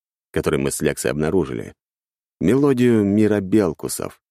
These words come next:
Затем я взял в другую руку датчик осциллографа.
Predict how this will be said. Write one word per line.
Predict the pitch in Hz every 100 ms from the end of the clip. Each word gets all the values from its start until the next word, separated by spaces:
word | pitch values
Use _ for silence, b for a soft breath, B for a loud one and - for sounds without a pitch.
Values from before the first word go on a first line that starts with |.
| _ _ _ _ _ _ _ _ _ _
Затем | - 73 69 87 82
я | 80
взял | 78 82
в | 78
другую | 80 80 82 80
руку | 87 85 76
датчик | 71 82 - - -
осциллографа. | - - 87 76 64 - 50